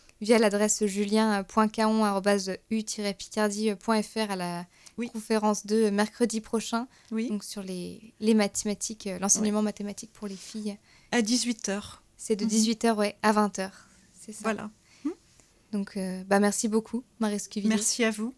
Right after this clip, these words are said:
Speaker 2: <laughs>
Speaker 1: Vous pouvez retrouver, euh, toutes les infos sur le site de l'université, euh, Picardie Jules Verne, et puis je mettrai, euh, le lien et l'adresse d'inscription, euh, dans le podcast de cette émission, évidemment.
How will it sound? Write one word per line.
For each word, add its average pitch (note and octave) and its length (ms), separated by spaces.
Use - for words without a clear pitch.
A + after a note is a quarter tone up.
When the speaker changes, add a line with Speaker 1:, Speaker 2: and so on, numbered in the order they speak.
Speaker 2:
<laughs> - 680
Speaker 1:
Vous G#3 60
pouvez G#3 240
retrouver, G3+ 400
euh, F#3+ 100
toutes - 180
les A3+ 180
infos A3 320
sur G#3+ 140
le G3 40
site G3+ 180
de G#3 60
l'université, G3+ 680
euh, F#3+ 40
Picardie G#3 500
Jules G3 220
Verne, A3 260
et G3 60
puis - 180
je F#3+ 80
mettrai, F#3+ 440
euh, F3+ 40
le G#3+ 140
lien A3 260
et G#3+ 100
l'adresse G#3 300
d'inscription, G3+ 540
euh, F3+ 120
dans G#3 120
le G3+ 60
podcast G#3 420
de G3+ 60
cette - 240
émission, G3 400
évidemment. F#3 460